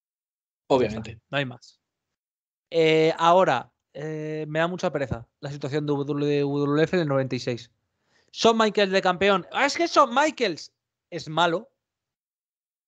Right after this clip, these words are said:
Speaker 2: A ver,
Speaker 1: Porque
Speaker 2: el problema
Speaker 1: literalmente Shawn Michaels, eh, eh, with the hood y encima con broncas. Porque a partir de
Speaker 2: Ya,
Speaker 1: ahora
Speaker 2: ya.
Speaker 1: es cuando Shawn Michaels se engorila por completo.
Speaker 2: Y ya no solo es eso,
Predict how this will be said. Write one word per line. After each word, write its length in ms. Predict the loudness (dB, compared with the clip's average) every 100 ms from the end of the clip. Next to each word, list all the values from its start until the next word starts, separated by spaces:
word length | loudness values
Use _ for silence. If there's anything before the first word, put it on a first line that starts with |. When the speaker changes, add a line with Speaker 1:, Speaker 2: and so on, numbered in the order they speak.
| 4
Speaker 2:
A 100 | 6
ver, 80 |
Speaker 1:
Porque 220 | 6 4 2
Speaker 2:
el 60 |
problema 260 | 4 4 4
Speaker 1:
literalmente 280 | -2 -8 -2
Shawn 200 | -2 0
Michaels, 500 | -2 -2 -6 -8 -12
eh, 180 | -10 -10 _
eh, 160 | -12 -10
with 240 | -6 -4
the 120 | -2 -2
hood 320 | -2 -4 -8 _ _ _ -4
y 140 | -2
encima 340 | -2 0 2
con 160 | 2 0
broncas. 480 | 0 -2 -6 -18 -18
Porque 240 | -14 -10 -6
a 180 | -2 0
partir 300 | 0 0 4
de 40 |
Speaker 2:
Ya, 80 | 6
Speaker 1:
ahora 120 | 6
Speaker 2:
ya. 40 | 4
Speaker 1:
es 80 |
cuando 200 | 0 -10
Shawn 200 | -12 -14 -12
Michaels 320 | -6 -6 -6
se 100 | -8
engorila 400 | -6 -4 -4 -4
por 100 | -4
completo. 460 | -8 -10 -14 -18 _ _ _ _
Speaker 2:
Y 140 | 0 0
ya 100 | 0
no 80 | -2
solo 220 | -4 -4
es 80 | -6
eso, 240 | -8 -10